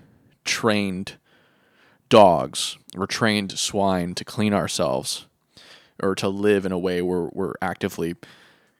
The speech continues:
living clean. We are actually transformed into, I don't wanna say that being a Christian means you're a cat. I just,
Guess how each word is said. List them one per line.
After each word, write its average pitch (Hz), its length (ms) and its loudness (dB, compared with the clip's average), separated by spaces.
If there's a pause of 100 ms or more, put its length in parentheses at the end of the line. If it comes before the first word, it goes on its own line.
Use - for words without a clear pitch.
(440)
living 101 340 2
clean. 110 460 0 (480)
We 113 220 6
are 101 180 4 (100)
actually 110 360 0
transformed 104 560 -2
into, 101 460 -2 (760)
I 98 80 -2
don't 104 140 4
wanna 101 320 2
say 104 240 4
that 98 180 0
being 98 160 0
a 92 60 -8
Christian - 260 0
means 98 160 2
you're 92 120 2
a - 20 -8
cat. - 320 2
I 208 60 0
just, 190 220 0